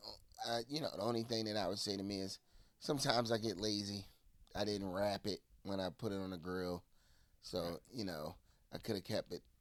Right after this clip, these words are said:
Speaker 1: you know, wrapped, locked in the moisture. I also, my vacuum sealer melted on the stove. So, like, I, I don't know. Where, small kitchen, small house,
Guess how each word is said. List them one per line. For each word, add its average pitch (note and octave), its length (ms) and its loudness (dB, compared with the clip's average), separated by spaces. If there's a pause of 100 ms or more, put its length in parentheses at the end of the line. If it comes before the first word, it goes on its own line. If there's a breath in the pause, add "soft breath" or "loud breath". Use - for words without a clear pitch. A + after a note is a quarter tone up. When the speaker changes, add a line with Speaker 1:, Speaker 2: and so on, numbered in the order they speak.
(280)
Speaker 1:
you B2 100 -8
know, D#2 220 -6
wrapped, G#2+ 280 6 (380)
locked G#2+ 340 2
in G#2 120 2
the F#2+ 60 0
moisture. F#2+ 600 0 (320 soft breath)
I - 160 0
also, A#2+ 680 12 (760)
my G#2 340 4
vacuum A#2 600 6
sealer F2+ 500 0 (960)
melted G#2+ 640 4 (340)
on A2 200 0
the F#2+ 80 -2
stove. B2 460 2 (840)
So, G2 400 0 (100)
like, F#2+ 220 -2 (600)
I, A#2 40 4
I B2+ 100 8
don't D#2+ 120 0
know. B1+ 260 -8 (1200 soft breath)
Where, C#3 300 8 (200)
small D#3 640 8
kitchen, C3 340 0
small A#2+ 380 6
house, A2 540 6